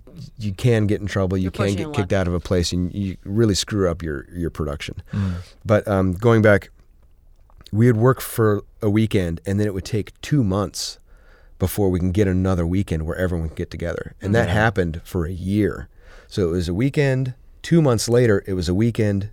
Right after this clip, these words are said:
Speaker 1: Two months later, it was a weekend.
Speaker 3: Wow.
Speaker 1: So I think total we had about twelve shooting days spread out over, like, a year and a half.
Speaker 2: Wow.
Speaker 1: And what
Speaker 2: Okay.
Speaker 1: worried me was Xander getting older.
Speaker 2: Right.
Speaker 3: Mm-hmm. Continuity.
Speaker 1: Um, yeah, it was continuity.
Speaker 3: Yeah.
Speaker 1: And I had to constantly, you know,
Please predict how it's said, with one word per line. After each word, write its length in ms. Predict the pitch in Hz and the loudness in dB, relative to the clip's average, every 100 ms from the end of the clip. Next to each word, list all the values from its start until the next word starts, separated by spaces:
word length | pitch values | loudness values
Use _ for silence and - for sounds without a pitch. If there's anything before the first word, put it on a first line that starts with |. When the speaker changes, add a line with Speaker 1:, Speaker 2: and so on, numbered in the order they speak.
| - | -14
Speaker 1:
Two 180 | - 104 | -6 -4
months 280 | 90 85 - | -2 -4 0
later, 340 | 101 104 95 | 4 4 4
it 100 | - | 0
was 140 | 76 73 | -6 -4
a 60 | |
weekend. 500 | 82 95 87 85 82 - - | 0 0 0 -2 -4 -8 -8
Speaker 3:
Wow. 240 | 92 90 | -8 -6
Speaker 1:
So 120 | - | 0
I 20 | 101 | 2
think 200 | 147 - | 2 2
total 360 | - 131 135 | 2 6 6
we 140 | 107 98 | 4 2
had 240 | 101 95 | 2 2
about 420 | 82 85 92 101 | 0 -2 -2 -2
twelve 380 | - 98 98 98 | -6 -4 -2 -2
shooting 320 | - 101 107 | -2 0 2
days 400 | 113 123 131 123 - | 2 4 2 0 -2
spread 400 | - - 101 95 | -4 0 2 4
out 280 | 90 85 - - - _ - | 4 2 0 -14 -20 _ -4
over, 220 | 95 85 | -2 0
like, 160 | 80 82 | -2 -4
a 40 | |
year 240 | 87 82 76 | -4 -2 -2
and 100 | 71 | -2
a 20 | |
half. 460 | 78 67 - - - | -4 -6 -10 -16 -16
Speaker 2:
Wow. 400 | 170 165 165 170 147 | -8 -4 -4 -6 -8
Speaker 1:
And 140 | - 185 | -2 0
what 120 | - | 0
Speaker 2:
Okay. 40 | |
Speaker 1:
worried 300 | 92 110 113 | 2 4 4
me 120 | 95 87 | 4 0
was 280 | 82 90 - - | -2 -4 -10 -10
Xander 400 | 82 80 76 76 | -6 -4 -4 -2
getting 240 | 76 76 | -2 0
older. 360 | 85 123 104 - | 0 0 -2 -4
Speaker 2:
Right. 280 | 104 101 95 | 0 2 2
Speaker 3:
Mm-hmm. 140 | 92 87 - | 0 -2 -2
Continuity. 480 | 107 98 98 98 98 | 0 4 4 4 2
Speaker 1:
Um, 140 | 104 - | 0 0
yeah, 220 | 107 92 | 2 2
it 80 | 85 | -2
was 100 | - | -4
continuity. 640 | 110 85 92 135 - - - | -4 -2 -2 -2 -4 -10 -2
Speaker 3:
Yeah. 80 | 104 | 2
Speaker 1:
And 100 | 98 | 4
I 140 | 110 | 4
had 160 | 120 95 | 4 2
to 80 | |
constantly, 720 | 90 113 104 - 92 90 90 - - - | 0 -2 -2 -2 -4 -2 -4 -6 -16 -6
you 100 | 104 | -4
know, 140 | 87 | -2